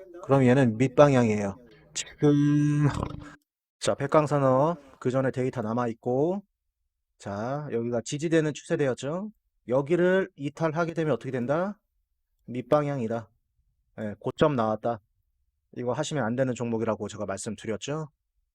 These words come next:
제발 블루논이 하라는 대로만 하세요, 여러분. 자, 다음 K사인 볼게요. 이천오백 원짜리 N차 목표치에서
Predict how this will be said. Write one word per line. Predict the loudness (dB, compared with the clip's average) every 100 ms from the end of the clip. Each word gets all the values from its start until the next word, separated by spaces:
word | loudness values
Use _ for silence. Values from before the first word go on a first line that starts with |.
| _ _ _ _ -6
제발 | -4 -2 0 -2 -4
블루논이 | -6 -4 -2 -2 -4 -4 -4 -6 -10 _ _ _ _ -4
하라는 | -2 -2 -2
대로만 | -2 -4 -6
하세요, | -8 -8
여러분. | -8 -12 -16 -20 _ _ _ _ _ _
자, | -10
다음 | -6 -6 -4
K사인 | -2 0 0 0 0 -2
볼게요. | -8 -8 -10 -10 -16 _ _ _ _ _ _ _ _ _ _ _ _ _ _ _ -20 -20 -20 -20 _ _ _ _ _ _ -20 -20 -20 -20 -20 -6
이천오백 | 0 6 10 12 12
원짜리 | 12 12 8 6
N차 | 0 0 2
목표치에서 | 2 0 -2 2 4 4 2